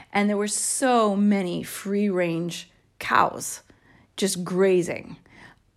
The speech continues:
I was very surprised at how many cows in the United States are just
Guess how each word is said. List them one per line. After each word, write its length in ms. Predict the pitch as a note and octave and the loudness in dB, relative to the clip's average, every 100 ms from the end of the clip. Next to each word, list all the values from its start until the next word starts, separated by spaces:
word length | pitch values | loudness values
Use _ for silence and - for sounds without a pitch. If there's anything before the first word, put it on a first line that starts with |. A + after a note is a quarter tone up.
| _ | _
I 80 | A3 | 4
was 260 | A3+ G#3 F#3+ | 4 2 0
very 380 | F#3+ A#3 C4 B3 | 2 4 2 0
surprised 840 | F#3 - G3 F#3+ D3+ - - - | -6 -6 2 2 2 -2 -8 -8
at 60 | G3+ | -8
how 240 | - F#3 | -2 -2
many 200 | F#3+ G3+ | 0 0
cows 500 | G#3+ E3 C#3 C#3 F3 | -2 -4 -4 -2 -2
in 80 | F3 | -2
the 80 | F#3 | -2
United 260 | F3+ D#3 | -2 -4
States 240 | E3+ D#3 - | -4 -6 -6
are 60 | |
just 240 | F3 F#3 | -6 -8